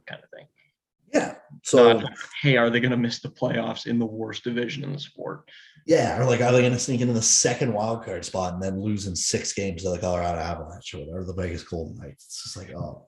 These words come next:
Speaker 2: like, it hurts me to talk about this, but, um, let's stick in this division. One more thing that I don't really wanna talk about too much, but,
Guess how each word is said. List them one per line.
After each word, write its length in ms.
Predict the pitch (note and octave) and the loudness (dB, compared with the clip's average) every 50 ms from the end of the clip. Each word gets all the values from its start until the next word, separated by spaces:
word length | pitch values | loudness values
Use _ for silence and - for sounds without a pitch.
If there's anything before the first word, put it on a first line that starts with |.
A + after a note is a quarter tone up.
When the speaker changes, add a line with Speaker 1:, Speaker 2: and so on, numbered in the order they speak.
| B2 - | -20 -18
Speaker 2:
like, 120 | F#2+ - - - - _ _ _ _ _ _ _ _ _ _ _ _ _ - | -18 -20 -20 -20 -20 _ _ _ _ _ _ _ _ _ _ _ _ _ -4
it 100 | - A#2+ | -2 0
hurts 380 | A#2 G#2+ D3+ D3+ C3 - - - | 2 6 6 6 6 4 0 -6
me 200 | F#2 E2 D#2+ - _ - | -6 -8 -8 -14 _ -14
to 120 | G2+ F2+ - - _ _ _ | -14 -14 -14 -18 _ _ _
talk 260 | - - - D2+ - - | -12 -10 -10 -10 -12 -12
about 240 | C#2+ C2 - - | -16 -16 -16 -14
this, 300 | - E2 D2 - - - _ - | -14 -14 -14 -14 -16 -18 _ -14
but, 260 | - - - - _ _ _ _ _ _ _ _ _ _ _ _ _ _ _ _ _ _ _ _ _ - - | -14 -14 -14 -18 _ _ _ _ _ _ _ _ _ _ _ _ _ _ _ _ _ _ _ _ _ -6 0
um, 440 | B2 C#3+ D#3 D#3+ F3+ F#3 F3+ D3 - - - _ _ _ _ _ _ _ _ _ _ _ _ _ _ _ _ _ _ _ - - _ _ _ _ _ _ _ - | 2 2 4 4 4 4 2 2 0 -4 -16 _ _ _ _ _ _ _ _ _ _ _ _ _ _ _ _ _ _ _ -20 -20 _ _ _ _ _ _ _ 0
let's 140 | E3+ F3 - | 0 2 2
stick 240 | - - A3+ A3+ | 4 4 6 6
in 80 | G3+ E3+ | 6 4
this 160 | D3 C3+ - | 4 2 2
division. 500 | - A#2 A2 A2+ A2 G#2+ A2 G#2+ G#2 E2+ - | 0 0 0 0 0 0 -2 -4 -6 -6 -2
One 200 | A#2 B2+ C3+ B2 | 0 2 2 4
more 160 | A#2 A2+ G#2+ | 4 2 0
thing 300 | G#2 - G#2+ G#2 G2+ G2 | 0 0 -2 -2 -2 -2
that 140 | F#2+ F2+ F#2+ | -4 -4 -4
I 40 | F#2+ G2 | -2 0
don't 300 | A#2+ - - - E2+ F2 | 0 2 2 0 0 0
really 240 | G2+ A2+ A2 G#2 G2+ | -2 -2 -2 -2 -2
wanna 200 | F#2 F#2+ F#2+ F2+ | -4 -4 -4 -4
talk 240 | E2+ - E2+ E2+ E2+ | -4 -6 -6 -6 -8
about 220 | E2+ E2 E2 E2 | -8 -10 -10 -10
too 140 | - - F2 | -10 -10 -8
much, 260 | E2 E2 E2 D#2+ - - | -6 -8 -8 -10 -10 -10
but, 200 | F2+ D#2+ - | -10 -10 -10